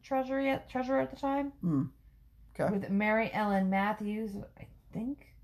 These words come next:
Speaker 2: <laughs>
Speaker 1: if I'm, if I'm reading the cursive right.
Speaker 2: The script.
Speaker 1: Yes. And then it says, "This note is legal tender for all debts, public and private." It has a Federal Reserve seal on it, as well as a green seal with the word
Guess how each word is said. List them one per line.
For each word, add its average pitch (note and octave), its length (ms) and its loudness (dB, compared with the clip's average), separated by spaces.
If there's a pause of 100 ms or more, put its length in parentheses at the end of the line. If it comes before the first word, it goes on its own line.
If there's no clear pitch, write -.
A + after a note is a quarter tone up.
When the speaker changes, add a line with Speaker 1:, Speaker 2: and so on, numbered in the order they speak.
(160)
Speaker 2:
<laughs> - 20 -4 (140)
Speaker 1:
if F3 200 -4
I'm, G3+ 220 0
if A3 120 4
I'm A3+ 120 4
reading A#3+ 180 2
the C4 60 2
cursive G3+ 380 0
right. B2+ 300 0 (680)
Speaker 2:
The C#3+ 60 -6
script. - 440 0 (160)
Speaker 1:
Yes. F3 600 2 (920)
And F#3 140 2
then F#3 200 0
it F3+ 140 -2
says, F3+ 180 0
"This G#3+ 240 -2
note G3+ 200 2
is E3+ 180 0
legal F#3+ 260 2
tender F#3 280 2
for - 180 -4 (100)
all G3 320 6
debts, F#3 300 2 (100)
public F#3 340 0 (120)
and D#3 180 0
private." D#3 520 -2 (420)
It F#3+ 140 2
has F3+ 180 0
a D#3+ 60 -2
Federal F3+ 300 4
Reserve E3+ 400 0
seal G3 380 -2
on G#3 200 0
it, B3+ 120 -2 (540)
as F3+ 160 2
well G3+ 260 4
as F#3 180 4
a D#3+ 120 0
green F#3+ 320 2
seal F#3+ 240 4
with F3 220 2
the F#3 80 -4
word E3+ 240 2